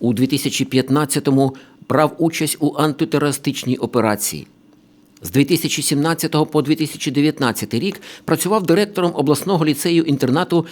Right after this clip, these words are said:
спортивного профілю «Барса». З перших днів повномасштабного вторгнення обороняв Сумщину. Федір Кіселар брав участь у звільненні Тростянця. У вересні дві тисячі двадцять третього року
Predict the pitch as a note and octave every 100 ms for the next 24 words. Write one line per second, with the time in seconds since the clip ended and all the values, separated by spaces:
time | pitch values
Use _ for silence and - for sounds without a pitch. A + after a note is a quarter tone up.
0 | - - - C3 E3+ D#3 C#3+ - C3+ B2+
1 | B2 B2+ - E2+ A2 G2 - - _ _
2 | - - - - B2 - G#3 A#3 F3 F3
3 | A3 G#3+ F#3 F3+ F3+ - G3+ F#3 E3+ E3+
4 | - G3 E3+ F3+ F3 F3 - - C#3 D#3
5 | D#3 D3+ - D3+ B2+ - F2 D#2 - -
6 | - - E3 E3 E3+ - E3+ F#3 - -
7 | E3 D3 - E3 E3 D#3+ - D3 A2+ D#3+
8 | D#3 D#3 D#3 D#3 - D#3 D3 - G2 C#2
9 | - C3 C3+ E3 E3 D#3+ D#3 D3+ E3 D3
10 | D#3 D#3 C3+ D#3 - E3 - C3 G2+ F#2
11 | F#3+ G3+ F3+